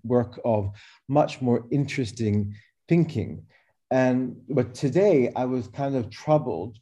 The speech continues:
right before this, fifteen minutes before, that, you know, it, Abdel Ra-, Razak <laughs> won the, the, the Nobel Prize for, for Literature. And I get a text saying, and, and so I check his biography because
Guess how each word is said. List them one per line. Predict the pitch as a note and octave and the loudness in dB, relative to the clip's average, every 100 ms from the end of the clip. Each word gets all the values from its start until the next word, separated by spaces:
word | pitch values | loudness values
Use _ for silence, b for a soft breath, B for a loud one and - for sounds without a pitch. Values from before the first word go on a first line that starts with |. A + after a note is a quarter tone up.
| - | 2
right | D3 E3 - | 2 2 -2
before | D3 D3 D3 | -4 0 -2
this, | G#2+ F2 G#2+ - | -2 -8 -10 -10
fifteen | D3+ A#2+ - B2+ | -10 -8 -4 0
minutes | B2 A2+ A2 | 0 0 -4
before, | A#2+ G#2+ A#2 G#2+ G2+ G2+ B B B - - | -8 -8 -4 0 0 -2 B B B -20 0
that, | B2 A#2 A2+ - - - | 4 4 4 0 -16 -6
you | C3 B2+ | -2 0
know, | B2 A#2 A2+ - _ b b - | 2 2 0 -4 _ b b -6
it, | B2 B2+ _ - | -2 -2 _ -2
Abdel | G2 A#2 A#2 B2 | 0 0 2 0
Ra-, | A2+ C3 C#3 C3+ | 2 2 2 0
Razak | C3 B2 C3 C3 C3+ G#2 D3 D3+ C#3+ | 0 2 4 2 0 0 0 0 -2
<laughs> | |
won | C3 C3 C3 A#2 C3 C3 B2 | 0 -2 -2 0 2 2 0
the, | A2+ A#2 - A2+ | 0 -2 -4 -2
the, | A2+ | 0
the | A#2 A2 A#2 | 0 2 2
Nobel | A#2+ A#2 | 2 0
Prize | A2+ B2 A#2 G2+ | -2 0 0 0
for, | A#2 A2+ | -2 -4
for | - B2 | -4 0
Literature. | D#3+ E3 C3+ A2+ - A2+ A#2+ D#3 b b b b b b _ | 0 0 -2 -2 -4 -2 -2 -4 b b b b b b _
And | C3 | 2
I | C#3 C#3 | 2 4
get | D#3+ E3+ | 4 6
a | E3 | 2
text | D3 C#3 B2+ C3+ - - - | 4 2 2 0 -10 -18 0
saying, | C3+ A#2+ A#2 - | 4 4 2 0
and, | B2+ A#2+ - | -2 -2 -4
and | B2 - _ - | -6 -8 _ -10
so | - | 0
I | C#3+ E3 | 4 4
check | E3 E3 | 4 2
his | D#3+ A#2+ | 2 -8
biography | G#2+ G2+ A#2 A#2+ G#2 A2 G2+ G#2+ | -8 2 4 4 2 -4 -4 -6
because | - F3 | -4 -4